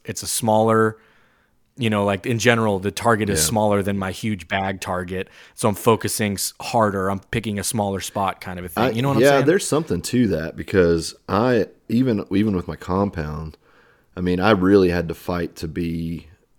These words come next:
Speaker 2: on target when it was a specific target, especially a blue, red, yellow. Um, for some reason,
Speaker 1: Yeah.
Speaker 2: those really throw me for a loop, like, as far as,
Speaker 1: Mm.
Speaker 2: you know, I can shoot 'em, and I,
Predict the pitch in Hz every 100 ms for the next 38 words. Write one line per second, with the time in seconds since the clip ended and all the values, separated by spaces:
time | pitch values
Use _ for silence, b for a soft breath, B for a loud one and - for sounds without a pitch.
0 | - 92 87 87 - - 90 82 80 -
1 | - 90 82 - 87 85 85 80 - 90
2 | - 82 - 85 - - 85 82 78 -
3 | - 104 - 92 78 78 82 82 80 78
4 | 78 95 117 b b b b - 85 78
5 | 78 82 - 95 98 95 90 82 85 85
6 | 76 87 85 80 - 90 87 85 85 80
7 | 82 80 85 85 82 - - 80 85 78
8 | - 87 82 78 - b b 131 107 -
9 | _ - 107 82 76 - _ - 120 127
10 | 80 - - 87 87 80 85 - - _
11 | _ - 85 80 78 73